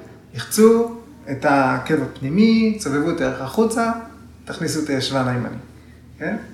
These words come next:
"אבל לי אין כוח לעשות את זה עכשיו." זאת עצלות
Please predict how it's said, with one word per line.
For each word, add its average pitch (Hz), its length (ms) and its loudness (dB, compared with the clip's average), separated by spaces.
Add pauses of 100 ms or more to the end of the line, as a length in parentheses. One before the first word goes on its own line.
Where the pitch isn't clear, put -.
(440)
"אבל 151 260 0
לי 220 140 4
אין 185 220 -2
כוח - 240 -8
לעשות - 320 -12
את - 40 -14
זה - 140 -14
עכשיו." - 160 -16 (2000)
זאת 175 200 0
עצלות 165 520 -2